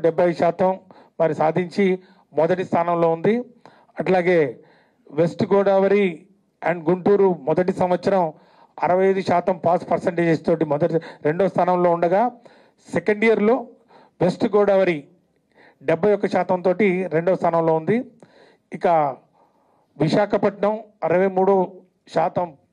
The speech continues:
పాస్ పర్సంటేజ్తో ఫస్ట్ ఇయర్లో మూడో స్థానంలో ఉంది. అట్లాగే నెల్లూరు జిల్లా ఎస్పీఎస్ఆర్ నెల్లూరు and విశాఖపట్నం అరవై ఎనిమిది శాతం తోటి సెకండ్ ఇయర్లో మూడో స్థానంలో ఉందని చెప్పి కూడా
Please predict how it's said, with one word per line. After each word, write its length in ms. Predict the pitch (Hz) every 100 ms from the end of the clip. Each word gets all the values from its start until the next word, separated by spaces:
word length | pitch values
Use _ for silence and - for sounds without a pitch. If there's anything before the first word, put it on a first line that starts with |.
| _
పాస్ 260 | 170 185 -
పర్సంటేజ్తో 560 | 175 185 175 165 - 196 - - - - -
ఫస్ట్ 260 | 165 - 202
ఇయర్లో 340 | 202 185 202 175 - _ _ -
మూడో 240 | 165 190 190
స్థానంలో 380 | 190 180 185 180 175
ఉంది. 160 | 175 247 - _ - _ _ -
అట్లాగే 400 | 156 185 180 190 160 135 _ _ _ _ _ _ _ _ _ 151
నెల్లూరు 380 | 156 202 226 175
జిల్లా 260 | 185 185 170 156
ఎస్పీఎస్ఆర్ 580 | 143 202 180 - 180 170
నెల్లూరు 300 | 170 190 196 170
and 140 | 160 151 147 - - -
విశాఖపట్నం 720 | 151 202 190 202 190 - 190 220 - - - _ -
అరవై 240 | 165 196
ఎనిమిది 360 | 196 196 185 180 151 - _ _ _ _ - -
శాతం 340 | 170 180 196
తోటి 260 | 185 180 214 202
సెకండ్ 420 | - - - 190
ఇయర్లో 300 | 185 180 226 180 - _ _ _ -
మూడో 140 | 170 190
స్థానంలో 320 | - 175 180 165
ఉందని 200 | 160 156
చెప్పి 120 | 147
కూడా 200 | 165